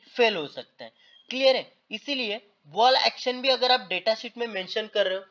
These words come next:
तो एकदम carefully आपको mention करना है। उसके बाद देखो wall की size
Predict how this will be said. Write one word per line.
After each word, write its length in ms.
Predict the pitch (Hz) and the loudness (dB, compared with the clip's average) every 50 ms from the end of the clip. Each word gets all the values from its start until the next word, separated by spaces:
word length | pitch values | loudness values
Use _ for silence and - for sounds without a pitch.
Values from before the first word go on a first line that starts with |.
| _ _ _ _ - | _ _ _ _ 0
तो 80 | 285 | 2
एकदम 400 | 285 269 247 240 - 262 277 269 269 - _ | 2 4 2 2 2 2 2 2 0 -6 _
carefully 500 | - 220 226 233 233 - 262 262 262 269 | 4 4 4 4 2 0 -6 -2 0 2
आपको 380 | 226 208 208 - - - 214 240 | 2 2 0 -2 -4 -8 -8 -8
mention 360 | 247 214 175 156 147 - 160 143 | -6 -8 -8 -8 -10 -10 -12 -12
करना 300 | 127 143 127 117 120 117 | -12 -12 -14 -12 -14 -18
है। 160 | 110 113 113 _ _ _ _ _ _ - | -18 -20 -20 _ _ _ _ _ _ -10
उसके 300 | 226 240 - - - 285 | -10 -10 -4 2 2 4
बाद 160 | 247 220 190 160 | 4 4 2 0
देखो 320 | 139 131 123 _ - 117 _ _ _ _ _ _ 151 | -2 -8 -16 _ -20 -20 _ _ _ _ _ _ -16
wall 280 | 156 190 233 247 254 247 | -2 0 2 2 2 -2
की 140 | 254 294 285 | -6 -8 -8
size 360 | - - 156 127 117 - | -6 -6 -6 -8 -8 -10